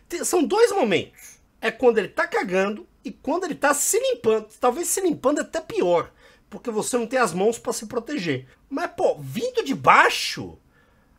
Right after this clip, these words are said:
ah, é desumano, né? Deus não, não pode fazer um animal desse e conseguir entrar por um cano. Porra, você tá com o ânus totalmente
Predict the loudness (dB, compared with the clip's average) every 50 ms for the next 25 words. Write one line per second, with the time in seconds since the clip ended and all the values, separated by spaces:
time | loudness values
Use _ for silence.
0 | _ _ -6 0 4 6 8 10 8 8 8 4 2 0 -2 -4 -2 -2 0 2
1 | 2 2 4 4 2 2 2 2 2 2 2 0 -2 -4 -4 -2 0 0 0 0
2 | -2 -6 -6 -6 -6 -2 0 0 0 0 0 -2 0 0 0 0 0 0 0 0
3 | 0 0 0 -2 -4 -6 -6 -8 -8 -10 -10 -10 -12 -12 -12 -10 -10 -10 -10 -10
4 | -12 -10 -8 -8 -8 -6 -6 -6 -6 -6 -8 -8 -8 -8 -10 -6 -2 -2 0 0
5 | 0 -4 -6 -12 _ _ _ _ _ _ _ _ _ _ _ _ _ -8 -4 -2
6 | -2 -2 -4 -6 -8 -10 -10 -10 _ -6 -4 -4 -6 -8 -14 _ _ _ _ _
7 | _ _ _ _ -4 -4 -4 -4 -4 -8 _ _ _ _ _ _ -20 -12 -6 0
8 | 4 6 6 6 6 6 0 -2 -4 -12 -14 -12 -12 -10 -4 -2 0 0 2 0
9 | -2 -4 -8 -12 -14 -14